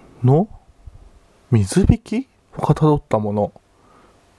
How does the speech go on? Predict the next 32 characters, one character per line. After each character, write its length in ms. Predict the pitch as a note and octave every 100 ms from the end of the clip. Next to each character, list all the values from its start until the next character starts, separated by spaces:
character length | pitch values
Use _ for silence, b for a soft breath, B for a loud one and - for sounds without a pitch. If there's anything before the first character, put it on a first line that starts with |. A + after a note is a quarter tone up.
| _ _ _ _ _ _ -
ほ 680 | - C3 A2+ G2+ F#2+ G#2+ - _ _ - _
う。 60 | C3+
よ 40 |
く 100 | B2+
わ 80 | A#2
か 60 | A2+
り 40 |
ま 140 | A2+ F#2
せ 100 | G#2+
ん。 180 | A2 C#3+ B B B B B B - -
で、 340 | B2+ C#3+ C#3+ - _ _ _ _ _ _ _ -
え 720 | B2 A#2 A2+ A2+ A2 A2 G#2+
ー 40 | G#2
と、 360 | - A2 A2
レ 180 | A2 B2+
ン 160 | D3+ F#3
コ 200 | - G3
ン 180 | F#3+ F#3+
は、 360 | G3+ C#3 B2 _ b b b b b _ -
え 280 | A2 G#2+ A2+
ー、 40 |
穴 260 | A#2 D#3 F3+
が 160 | C#3
多 200 | - A#2
数 200 | A2+ - D#3 C#3+ A#2
あ 140 | A#2+
る 260 | A2 G#2 - _ _ _ A#2
レ 200 | A2+ G#2+
ン 140 | G#2
コ 160 | - G#2+
ン 160 | G#2+
は、 180 | A2+